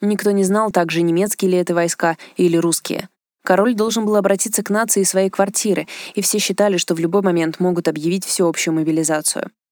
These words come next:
Встревоженные происходящим, Принглы вместе со всеми ждали обращения короля.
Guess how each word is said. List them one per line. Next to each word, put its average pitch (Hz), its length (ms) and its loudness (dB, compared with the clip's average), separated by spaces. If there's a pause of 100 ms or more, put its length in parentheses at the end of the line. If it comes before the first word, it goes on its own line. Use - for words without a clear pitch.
(720)
Встревоженные 233 600 0
происходящим, 196 720 0
Принглы 208 340 0
вместе 190 320 0
со 180 120 0
всеми 220 300 -2
ждали 185 280 2
обращения 160 560 0
короля. 160 440 -2